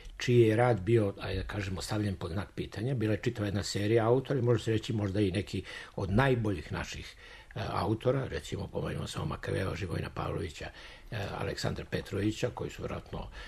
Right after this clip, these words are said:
ne samo korifeji, nego jednostavno iza sebe imaju i ta najveća dela.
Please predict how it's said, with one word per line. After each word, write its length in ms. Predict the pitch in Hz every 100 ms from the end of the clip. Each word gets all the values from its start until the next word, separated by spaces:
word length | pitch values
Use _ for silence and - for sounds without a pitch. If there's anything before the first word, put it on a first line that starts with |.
| -
ne 100 | 104
samo 220 | - 107
korifeji, 520 | - 101 - 113 123
nego 200 | 120 -
jednostavno 360 | - 95 - 101
iza 160 | 92 90
sebe 280 | 104 92
imaju 380 | 95 98 98 92 - -
i 80 | -
ta 200 | - - - -
najveća 440 | - 90 - -
dela. 300 | - 127 107